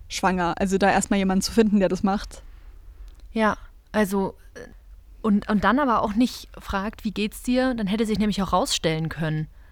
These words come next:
Speaker 2: ähm, dass dieses Kind lebt und dass er Vater ist.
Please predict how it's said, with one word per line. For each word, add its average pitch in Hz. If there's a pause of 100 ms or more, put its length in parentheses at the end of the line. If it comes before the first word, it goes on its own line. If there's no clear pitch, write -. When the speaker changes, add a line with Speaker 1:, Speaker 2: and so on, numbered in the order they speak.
(580)
Speaker 2:
ähm, 165 (800)
dass 165
dieses 165
Kind 175
lebt 165
und 180
dass 165
er 175
Vater 165
ist. 190